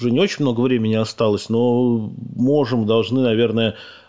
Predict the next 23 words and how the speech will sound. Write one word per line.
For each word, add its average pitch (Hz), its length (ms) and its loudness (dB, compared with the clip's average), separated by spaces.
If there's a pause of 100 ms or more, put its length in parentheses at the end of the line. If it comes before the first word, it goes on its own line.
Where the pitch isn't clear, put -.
э, 92 140 -4
вкратце 120 440 0
рассказать, 110 460 0
в - 80 -16
принципе, 117 420 0
о 110 40 0
том, 110 180 -2
чем 107 240 -2
вы 107 100 0
занимаетесь 110 600 0
помимо 113 380 0
Крахино. 92 640 -6
И - 60 -8
вот 104 160 0
эти 123 220 0
инициативы 123 680 2
снизу 139 880 0
важные, 98 840 0 (460)
которые 110 440 0
вы 107 100 0
часто 123 340 -2
где-то 107 220 -6
представляете, 98 1120 -2